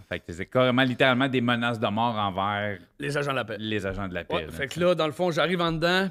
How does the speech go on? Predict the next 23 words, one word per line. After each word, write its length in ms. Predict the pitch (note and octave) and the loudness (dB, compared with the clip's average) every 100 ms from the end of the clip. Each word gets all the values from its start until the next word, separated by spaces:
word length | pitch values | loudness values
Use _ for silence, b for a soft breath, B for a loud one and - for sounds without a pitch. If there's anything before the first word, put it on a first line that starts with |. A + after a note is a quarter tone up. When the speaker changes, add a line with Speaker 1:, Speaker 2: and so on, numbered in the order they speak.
| - | -4
Speaker 2:
première 300 | D#3+ D#3+ D#3 | -2 -2 0
fois 100 | F#3 | -2
à 40 | |
Chicoutimi, 340 | - - - D#3 | -2 -10 -12 -4
ben, 280 | C#3+ A#2+ - | -4 -4 -8
là, 140 | A2+ | -10
j'avais 200 | B2 A#2 | -6 -6
déjà 140 | B2 C3 | -4 -8
fait 100 | C#3 | -6
des 120 | D3 | -8
fins 140 | C3+ C3 | -6 -8
de 60 | |
semaine, 240 | C3 C#3+ F#3 | -6 -6 -4
mais 100 | B2+ | -6
première 340 | - D3+ D3 | -6 -6 -4
fois 120 | E3+ | -4
à 40 | D3 | -6
Chicoutimi, 420 | - - - D#3+ | -8 -14 -6 -4
vraiment, 440 | C#3 C3 B2 C#3 | -4 -4 -4 -4
dans 120 | F3 | -4
le 40 | D3 | -6
fond, 260 | A#2+ E3 E3 | -6 -6 -4
là, 260 | C#3 C#3+ | -4 -6